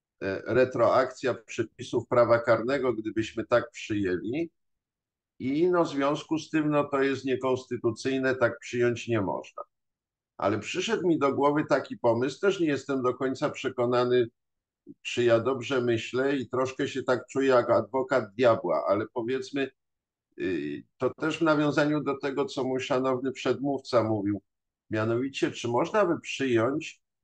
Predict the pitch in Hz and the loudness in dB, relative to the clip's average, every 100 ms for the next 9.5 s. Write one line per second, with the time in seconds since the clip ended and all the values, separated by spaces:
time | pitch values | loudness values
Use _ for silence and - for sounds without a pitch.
0 | _ _ - 92 110 151 147 _ - _ | _ _ -8 -6 -6 -6 -14 _ -20 _
1 | _ 113 135 - 147 196 190 170 - 147 | _ -4 -2 4 4 4 2 2 0 -2
2 | - 143 - - 196 180 - 95 160 202 | 2 2 0 -4 -2 0 0 0 2 2
3 | 160 151 160 180 208 160 131 - 170 - | 2 -2 0 2 2 0 -2 -2 -2 -4
4 | 185 - 165 185 190 170 - 156 151 - | -6 -2 -2 0 0 0 0 -2 -4 -8
5 | _ - 160 175 160 - - 165 - - | _ -4 -4 0 -4 -2 -2 -2 -2 -2
6 | 170 160 - 190 147 104 92 - - _ | 2 2 4 4 4 2 -6 -6 -16 _
7 | _ _ _ _ _ 117 117 - 143 107 | _ _ _ _ _ 0 0 2 0 2
8 | 95 87 - - _ _ _ 98 110 95 | -2 -4 -8 -16 _ _ _ -2 0 0
9 | - 123 120 123 | 2 2 2 -2